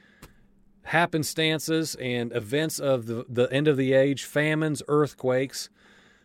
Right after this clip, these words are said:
Um, but all these things are only the beginning of the birth pangs, the beginning of the beginning. Um, "And you will be hated by all nations on account of my name," after he tells them they're going to be delivered,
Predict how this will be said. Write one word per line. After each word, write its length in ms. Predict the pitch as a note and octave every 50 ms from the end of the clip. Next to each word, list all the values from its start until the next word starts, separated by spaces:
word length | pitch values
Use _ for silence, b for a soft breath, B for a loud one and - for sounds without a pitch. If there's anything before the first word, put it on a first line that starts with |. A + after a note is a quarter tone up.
| b -
Um, 320 | B2 A#2 A#2 A2+ G#2+ G#2+
but 100 | A2 A#2
all 140 | B2 C#3 D#3
these 200 | E3 D#3 - -
things 280 | D#3 D#3 D#3 C#3 A#2+
are 120 | C3 B2+ C3
only 160 | C#3+ C#3+ C3+
the 120 | A#2 A2+
beginning 500 | G#2+ A2+ A2+ G#2+ G#2+ C#3 D#3 D#3+ D3+ C#3
of 120 | B2+ G#2+ A2
the 80 | A#2+
birth 440 | A2+ A2 A2 D#3+ F3 F#3+ G3 F3+ -
pangs, 320 | - A#2 G2 F2+ F2+ F#2+ G#2
the 80 | A2+
beginning 520 | A2+ B2+ B2+ A#2 A2+ D3+ F3 F#3 F#3+ F#3+ F#3+
of 80 | F3 E3+
the 80 | F3+
beginning. 720 | E3+ D#3+ E3+ E3 D#3 E3+ F#3+ F#3 F#3 D3 A#2 G#2 G#2 G#2+ G2 - b b b b b b b b b b b b b
Um, 520 | A#2 A#2+ A#2 A2+ A2 G#2 G2+ G2 G2 G#2 - -
"And 180 | C#3 C3+ C#3+
you 180 | D3 F#3 G#3 A3
will 140 | G3 G3 F3+
be 180 | D#3 D#3 C#3+ C3
hated 640 | - - F#3 G3+ A3+ A3 D#3 A2 F2+ F#2+ A#2 A2+ _ b b b b b b b b b b b
by 160 | C3 D3+ E3
all 280 | D3 E3 F#3 G3 G3+ G3
nations 500 | F#3 F3+ F#3 F#3+ F#3 - - D#3 C#3 C3+
on 120 | D3 D3
account 320 | D3 C3+ - E3 D#3 D#3+ D#3
of 80 | C#3+
my 140 | C#3 C#3 C#3+
name," 360 | C#3+ D#3 D3+ C3+ A2 G2+ G#2+
after 220 | A#2 B2 B2 - C3+
he 80 | A#2+
tells 280 | A#2 - C3 B2+ B2 A2
them 100 | A2+ A2+
they're 100 | A2+ A2+
going 260 | G#2+ A#2 A#2 A#2 A2
to 60 | A2
be 120 | G#2 A2+ A2
delivered, 580 | G#2 A2+ A2 A2+ C3 C3+ A2 G2 F2 F2 -